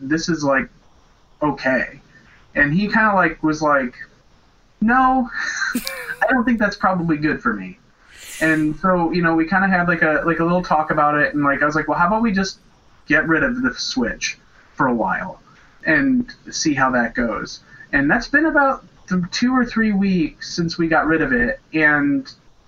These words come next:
man, like, the whole tone of the house has changed. Like, they're way more inclined to make things and, like, be more imaginative with play. And I kinda feel like that's just better.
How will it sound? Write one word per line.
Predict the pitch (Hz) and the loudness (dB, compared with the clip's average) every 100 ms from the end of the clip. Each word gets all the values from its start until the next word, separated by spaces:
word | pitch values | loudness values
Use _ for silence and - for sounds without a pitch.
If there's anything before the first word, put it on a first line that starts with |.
| _ - | _ -2
man, | 175 208 208 190 | 2 4 4 4
like, | 160 139 - - | 2 0 -6 -8
the | 196 | -6
whole | 170 180 185 185 175 - | 0 2 2 0 -2 -10
tone | - 156 156 | -6 -2 0
of | 160 | 2
the | 139 | 2
house | 127 139 | 0 0
has | - - | -4 -2
changed. | - 180 185 180 - - - - | 0 2 0 -2 -8 -20 -20 -4
Like, | 139 135 | -2 0
they're | 143 131 | 0 2
way | 135 147 | 2 2
more | 151 147 | 2 0
inclined | 139 151 139 | 0 0 2
to | 127 | 2
make | 123 131 127 | 2 0 -6
things | - 151 147 147 147 143 | 0 2 2 2 0 0
and, | 139 123 | 0 2
like, | 123 120 | 0 0
be | 135 | 0
more | 135 127 | 2 2
imaginative | 247 269 - 135 135 120 | 2 2 2 2 2 0
with | 110 | -4
play. | - 160 160 160 156 156 - - - | -4 2 2 2 0 -4 -14 -16 -8
And | - | -2
I | 156 | 0
kinda | - 311 | 2 0
feel | - 202 | 2 0
like | 185 | 2
that's | 156 147 | 2 0
just | - 147 - 131 | 0 -4 -4 0
better. | 131 156 185 | 2 2 0